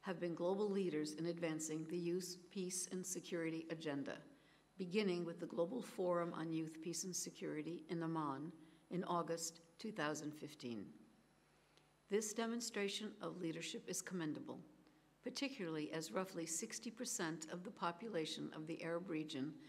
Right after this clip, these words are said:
is under the age of thirty. How Arab countries ensure that these young women and men play their due role in building peaceful and prosperous societies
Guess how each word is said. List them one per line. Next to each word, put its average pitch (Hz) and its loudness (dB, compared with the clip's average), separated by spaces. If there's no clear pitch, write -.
is 170 2
under 170 4
the 175 2
age 131 0
of - -8
thirty. 120 -4
How 196 4
Arab 202 2
countries 165 -2
ensure 170 0
that 165 4
these 190 4
young 208 4
women 208 2
and 202 4
men 156 2
play 190 4
their 185 4
due 214 -2
role 165 4
in 165 0
building 175 2
peaceful 214 -4
and 165 -2
prosperous 180 2
societies 135 0